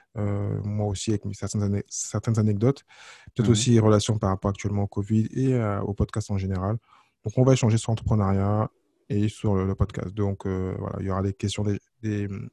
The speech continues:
Speaker 1: échanges de questions. Parce qu'en général, c'est plutôt moi qui interviewe, mais là, je serai aussi un peu, un, si j'ai bien compris, interviewé, parce que c'est une, une de tes idées. <laughs> Donc, on va voir, on va voir comment ça passe.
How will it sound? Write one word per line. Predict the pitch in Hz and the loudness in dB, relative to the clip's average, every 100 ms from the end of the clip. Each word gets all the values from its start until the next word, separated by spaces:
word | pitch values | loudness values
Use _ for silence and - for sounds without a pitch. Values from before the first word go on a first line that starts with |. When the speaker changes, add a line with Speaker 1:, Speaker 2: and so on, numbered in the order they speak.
| - | -2
Speaker 1:
échanges | 123 135 | 2 4
de | 120 | 4
questions. | 113 110 123 165 - _ _ _ | 4 2 0 -2 -6 _ _ _
Parce | - | -4
qu'en | 104 | 2
général, | 104 104 | 2 2
c'est | - | -2
plutôt | - 110 | 0 4
moi | 110 | 4
qui | 107 | 2
interviewe, | 98 95 120 | 0 0 2
mais | 104 | 4
là, | 101 | 2
je | 101 | -2
serai | - | -6
aussi | 98 - - | -6 -10 -10
un | 110 | -8
peu, | 110 - | -6 -6
un, | - 101 | -4 -6
si | - | 0
j'ai | 107 | 2
bien | 110 | 2
compris, | 110 110 - - | 2 0 -2 -2
interviewé, | 107 95 98 117 | 0 0 2 0
parce | 165 | 0
que | - | -4
c'est | 95 98 | -4 -2
une, | 98 | 0
une | 107 | 0
de | 107 | 0
tes | 107 98 | 0 0
idées. | 101 135 - - - | 4 2 2 -8 -16
<laughs> | - - - 95 | -16 -16 -4 0
Donc, | 127 | 4
on | |
va | 113 | 6
voir, | 107 110 - | 6 2 2
on | |
va | 123 | 4
voir | 110 127 | 6 4
comment | - 123 | 4 4
ça | 117 110 | 4 4
passe. | 135 156 | 4 2